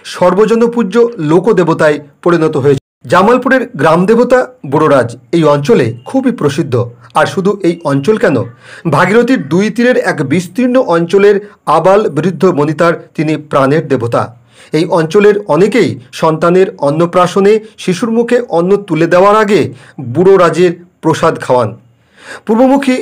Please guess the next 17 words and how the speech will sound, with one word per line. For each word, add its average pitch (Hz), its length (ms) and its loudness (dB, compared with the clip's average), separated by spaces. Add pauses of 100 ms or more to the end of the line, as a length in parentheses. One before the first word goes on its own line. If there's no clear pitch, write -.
(120)
বুড়োরাজের 185 460 4
মন্দিরটি 147 640 0 (180)
ইট 214 280 -2
পাথরের 160 480 0
মন্দির 139 340 0
নয়, 165 220 0 (300)
মন্দিরের 156 460 0
চাল 160 280 0 (120)
খড়ের 147 380 0
চারচালা 151 440 0 (140)
ও 160 80 0
মেঝে 139 340 -2
মাটির। 123 380 -2 (800)
পাকা 202 260 2
মন্দির 170 360 2
করা 170 440 0
দেবতার 165 380 0